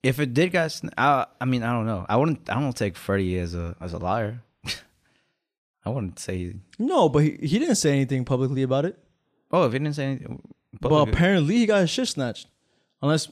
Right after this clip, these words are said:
Speaker 2: I only saw one video on it. I don't know
Speaker 1: Mm.
Speaker 2: if there's more videos,
Speaker 1: Mm-hmm.
Speaker 2: but I only saw one video.
Speaker 1: Hey, if he, if he got it snatched and then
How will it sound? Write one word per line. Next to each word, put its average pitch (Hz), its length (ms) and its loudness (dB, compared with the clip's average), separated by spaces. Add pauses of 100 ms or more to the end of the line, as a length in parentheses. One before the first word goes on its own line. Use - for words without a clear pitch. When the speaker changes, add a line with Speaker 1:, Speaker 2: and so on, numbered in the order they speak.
(260)
Speaker 2:
I 175 80 4
only 233 160 6
saw 175 180 6
one 160 260 4
video 143 280 4
on 123 140 -2
it. 117 200 -8
I 139 60 2
don't 165 100 6
know 185 60 2
Speaker 1:
Mm. - 20 -4
Speaker 2:
if - 40 -8
there's 143 160 0
more 143 240 4
videos, 127 420 0
Speaker 1:
Mm-hmm. 104 220 -10 (340)
Speaker 2:
but 135 120 0
I 139 60 6
only 165 160 4
saw 147 140 2
one 135 180 0
video. 120 240 -4 (520)
Speaker 1:
Hey, 120 340 4
if 120 80 2
he, 156 300 0
if 117 120 0
he - 60 -2
got 156 160 0
it 120 40 2
snatched 120 520 0 (500)
and 110 120 2
then 98 320 0